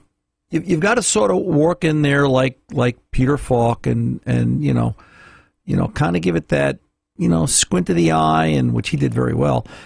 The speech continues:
and y-, y-, y-, you know, just sort of shuffle up to the car and just, "What's going on here?" oh three G M C Yukon was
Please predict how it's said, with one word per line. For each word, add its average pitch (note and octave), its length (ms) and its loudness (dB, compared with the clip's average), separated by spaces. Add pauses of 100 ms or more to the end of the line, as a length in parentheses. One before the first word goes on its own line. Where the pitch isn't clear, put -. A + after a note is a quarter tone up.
(140)
and D3 920 -2
y-, - 100 -20
y-, - 240 -8
y-, D#3+ 560 -4
you F3 140 0
know, C#3 320 0
just G3+ 340 -2
sort G#3 260 0
of D3+ 300 0
shuffle G3 460 -2
up E3+ 80 0
to F3+ 100 -8
the D#3+ 80 0
car F3 460 0
and C#3 180 -2
just, F3 240 -4 (720)
"What's - 220 -2
going G#3 280 0
on E3 220 0
here?" G2 320 -2 (1300)
oh D#4 140 0
three B3 440 0
G F#3 300 2
M F#3+ 140 0
C F#3 240 0
Yukon C#3 560 0 (240)
was D#3 220 -2